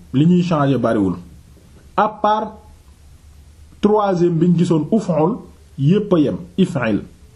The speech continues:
Moom lañ gisagul. Kon cinquième bi fa'ila yaf'ilu,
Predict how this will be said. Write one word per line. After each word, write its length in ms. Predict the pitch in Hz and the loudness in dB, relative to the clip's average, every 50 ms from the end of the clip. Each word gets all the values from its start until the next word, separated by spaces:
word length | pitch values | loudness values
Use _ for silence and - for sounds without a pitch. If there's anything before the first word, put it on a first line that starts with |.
| - - - - - - - - - - - - - - - - - - - - - | -20 -20 -20 -20 -20 -20 -20 -20 -20 -20 -20 -20 -20 -20 -20 -20 -20 -20 -20 -8 -2
Moom 240 | 120 135 139 143 147 | 0 2 2 2 2
lañ 140 | 151 147 143 | 2 2 2
gisagul. 420 | 135 143 135 127 107 98 95 73 - - - - - - - - | 0 0 0 0 0 -2 -2 -4 -6 -10 -20 -20 -20 -18 -4 0
Kon 180 | - 180 196 | 0 0 2
cinquième 500 | 185 - 247 247 269 254 196 254 226 208 | 2 0 0 0 0 2 2 2 2 2
bi 100 | 196 214 | 2 0
fa'ila 640 | - - - 220 214 202 190 190 185 185 202 208 208 - | 0 0 0 0 0 0 0 0 0 0 0 -2 -4 -6
yaf'ilu, 840 | - 113 120 135 180 226 247 - - 185 170 170 180 185 202 277 302 | -4 0 2 2 2 2 0 -4 -6 -4 0 0 2 4 4 2 2